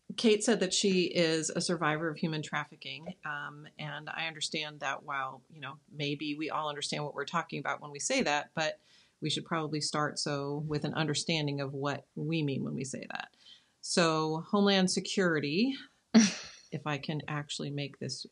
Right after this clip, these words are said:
Speaker 1: readable, hu-, says that human trafficking involves the use of force, fraud, or coercion to obtain some type of labor or commercial sex, sex act. Um,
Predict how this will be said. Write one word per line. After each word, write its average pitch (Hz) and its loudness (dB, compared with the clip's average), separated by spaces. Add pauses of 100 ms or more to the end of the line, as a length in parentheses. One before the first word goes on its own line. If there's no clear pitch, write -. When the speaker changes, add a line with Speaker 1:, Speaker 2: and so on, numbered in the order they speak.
(140)
Speaker 1:
readable, 143 -2 (320)
hu-, - -8
says 190 8
that 190 4
human 262 6
trafficking 202 6
involves 170 2
the 160 2
use 165 -2
of - -4
force, 196 0 (200)
fraud, 156 0
or 156 0
coercion 160 2 (480)
to 196 8
obtain 185 6
some 220 8
type 196 4
of 165 0
labor 190 4
or 160 0
commercial 151 -2
sex, - -4
sex - -2
act. - -4 (540)
Um, 151 0